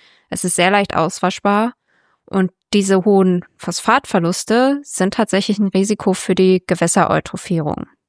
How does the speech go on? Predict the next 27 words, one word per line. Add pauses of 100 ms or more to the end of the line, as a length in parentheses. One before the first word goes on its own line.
(600)
Die
N-,
also
Stickstoffauswaschung
ist
hier
gar
nicht
so
problematisch. (640)
Und
dieser
Phosphatverlust
ist
besonders
kritisch,
wenn
wir
viel
Regen
haben (220)
oder
natürlich
Schneeschmelze (180)
oder
eingefrorenen
Boden.